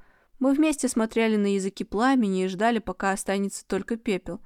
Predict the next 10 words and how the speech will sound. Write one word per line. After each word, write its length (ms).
Я 180
залил 340
пепел 380
водой, 460
смыл 320
в 60
унитаз. 520
«Поехали 440
в 80
кино», 380